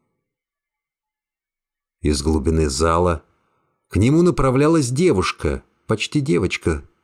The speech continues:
с металлическими светлыми волосами, какие носили во времена кратковременной московской моды на тяжёлый металл. «Привет», —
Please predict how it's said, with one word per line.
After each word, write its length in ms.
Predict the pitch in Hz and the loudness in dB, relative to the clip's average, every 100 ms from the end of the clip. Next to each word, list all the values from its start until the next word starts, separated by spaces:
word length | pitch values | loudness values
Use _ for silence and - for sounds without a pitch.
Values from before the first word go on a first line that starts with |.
| _ _ | _ _
с 160 | - - | -8 -2
металлическими 880 | 95 98 95 139 143 - - 143 139 | 0 2 2 0 -2 -6 -2 -2 -2
светлыми 640 | - 98 117 117 110 110 | -2 -2 0 0 0 0
волосами, 840 | 107 104 - 101 104 113 113 110 _ _ - | 0 0 0 0 0 0 -2 -4 _ _ -8
какие 280 | 98 104 | -2 2
носили 500 | 101 92 - - 104 | 2 2 0 0 2
во 140 | 104 95 | 4 2
времена 400 | 98 95 95 101 | 2 2 0 0
кратковременной 840 | 95 92 101 90 95 98 98 95 | -2 -2 -2 0 2 2 2 2
московской 720 | 92 90 - 98 - - 90 | 2 -2 -2 -2 -4 -4 0
моды 400 | 87 87 101 98 | 2 2 2 2
на 140 | 95 90 | 0 0
тяжёлый 460 | 92 85 90 90 | -2 -2 0 0
металл. 520 | 90 87 87 73 67 - _ _ _ _ _ _ _ _ _ _ _ _ | 0 -2 -2 -2 -4 -10 _ _ _ _ _ _ _ _ _ _ _ _
«Привет», — 600 | - 170 147 156 - - | 0 2 4 2 -2 -12